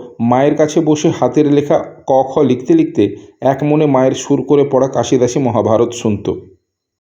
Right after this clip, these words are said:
এরপর টু পয়েন্ট সেভেনে বলেছে, "হরিহর কার সঙ্গে মৎস্য শিকারের পরামর্শ করেছিল?"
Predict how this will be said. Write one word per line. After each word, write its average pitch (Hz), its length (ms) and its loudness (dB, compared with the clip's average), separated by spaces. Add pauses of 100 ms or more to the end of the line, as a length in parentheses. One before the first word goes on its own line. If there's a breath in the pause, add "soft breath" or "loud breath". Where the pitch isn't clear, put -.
(720)
এরপর 139 260 2
টু 147 200 0
পয়েন্ট 160 220 0
সেভেনে 170 300 2
বলেছে, 165 340 2
"হরিহর 147 460 2
কার 139 160 0
সঙ্গে 165 320 -2
মৎস্য 143 360 0
শিকারের 151 440 0
পরামর্শ 135 480 0
করেছিল?" 110 460 0